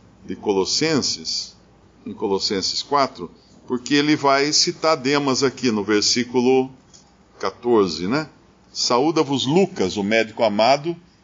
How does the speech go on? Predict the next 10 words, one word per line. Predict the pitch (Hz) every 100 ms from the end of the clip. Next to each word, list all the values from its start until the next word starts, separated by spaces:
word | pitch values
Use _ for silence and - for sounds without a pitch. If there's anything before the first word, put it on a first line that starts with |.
| _ -
e | 160
Demas." | 135 180 156 73 - - - - _ _ - _ _
Então | - - 180
Demas, | 151 196 160 131 -
pelo | - - 151 135
jeito, | 117 143 175 165
estava | 127 - 135 143 131
junto | 123 190 208 156
com | 143 117
Lucas, | 127 170 - 90 -